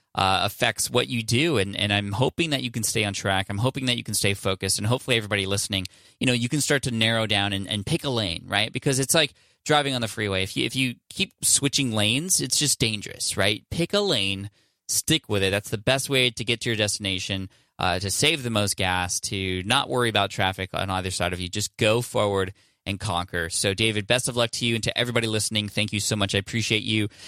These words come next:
and all the time that you're spending here on Ask Pat two point oh. Hey, and if you like this show, I'd appreciate it so much if you just took a minute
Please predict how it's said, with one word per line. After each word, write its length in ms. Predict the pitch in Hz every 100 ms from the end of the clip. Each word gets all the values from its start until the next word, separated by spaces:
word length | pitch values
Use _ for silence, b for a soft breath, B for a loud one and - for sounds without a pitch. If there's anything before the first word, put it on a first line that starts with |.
| B
and 120 | 107
all 100 | 117
the 80 | 143
time 220 | 139 127
that 80 | 113
you're 80 | 110
spending 440 | 107 107 107 104 101 b
here 260 | - 143 127
on 100 | 113
Ask 260 | 110 107 -
Pat 200 | 101 -
two 140 | 110
point 200 | 101 104
oh. 140 | 101
Hey, 180 | 101 135
and 100 | 120
if 60 | 110 _ _ -
you 100 | 208
like 200 | 233 214
this 100 | 202
show, 360 | - 196 196 - _ _ _ _ _ _ _ _
I'd 100 | 131
appreciate 380 | 156 160 151 156
it 80 | 131
so 180 | - 165
much 240 | 151 135
if 80 | 127
you 80 | 131
just 200 | 127 -
took 180 | 127 - -
a 60 |
minute 420 | 123 139 135 101